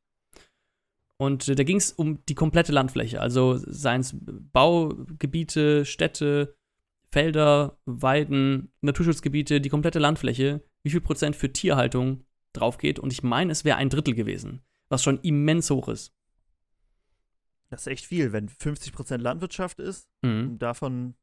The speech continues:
Speaker 2: mehr als die Hälfte, aber da, da zählt auch Futterfläche wahrscheinlich für die dann dazu.
Speaker 1: Äh, die, genau, ich gehe davon aus, richtig.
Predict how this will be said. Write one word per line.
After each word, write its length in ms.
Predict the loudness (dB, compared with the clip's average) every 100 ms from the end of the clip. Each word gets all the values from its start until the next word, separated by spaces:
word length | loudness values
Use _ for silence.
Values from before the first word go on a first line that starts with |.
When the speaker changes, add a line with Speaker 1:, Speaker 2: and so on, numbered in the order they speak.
| _
Speaker 2:
mehr 220 | -10 -4 -4
als 140 | -4
die 80 | -8
Hälfte, 360 | -8 -6 -6
aber 140 | -2 -2
da, 80 | -2
da 220 | -2 -2
zählt 220 | 0 0 0
auch 80 |
Futterfläche 580 | -2 -4 -4 -4 -8 -10
wahrscheinlich 340 | -12 -8 -10 -8
für 100 | -8
die 100 | -8
dann 280 | -8 -10
dazu. 320 | -14 -18 -20 -20 _ -2
Speaker 1:
Äh, 160 | 2 2
die, 240 | 4 4
genau, 200 | 4 2
ich 100 | -2
gehe 80 | -2
davon 200 | -2 -2
aus, 200 | -8 -10
richtig. 320 | -12 -14 -16